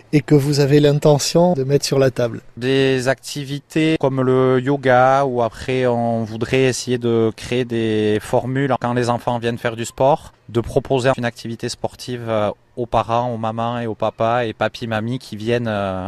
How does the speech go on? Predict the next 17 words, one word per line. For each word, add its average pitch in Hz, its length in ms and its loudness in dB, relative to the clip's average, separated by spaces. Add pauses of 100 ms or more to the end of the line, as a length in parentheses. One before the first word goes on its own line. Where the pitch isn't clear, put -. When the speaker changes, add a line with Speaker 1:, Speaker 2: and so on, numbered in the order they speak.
(100)
Speaker 2:
amener 110 320 -4
leurs, 117 180 -2
euh, 98 360 -4 (200)
enfants 107 300 -2
ou 127 60 -4
petits-enfants. 104 640 -6 (160)
Speaker 1:
Donc 160 180 2
toute 175 160 0
génération ? 143 540 -4 (200)
Speaker 2:
Toute 170 140 -2
génération, 143 640 0
de 117 180 -6
trois 139 520 2
à 117 80 -2
quatre-vingt-dix 120 680 -2
et 110 60 0
plus. - 400 -8